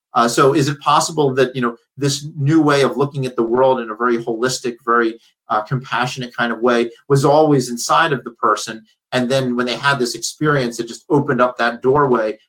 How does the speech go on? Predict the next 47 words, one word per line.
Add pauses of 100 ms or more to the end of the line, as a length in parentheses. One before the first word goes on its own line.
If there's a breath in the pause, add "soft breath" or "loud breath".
and
now
they
look
at
the
world
in
a
completely
different
way. (380 soft breath)
Or
is
it (100)
that
the
brain
literally
rewires
itself
in
some
way? (100)
And
I
mean,
it's
not
impossible.
I
mean,
there
are (360 loud breath)
millions
and
trillions
and
trillions
of
connections
between
different
neurons. (320 soft breath)
And
so
if,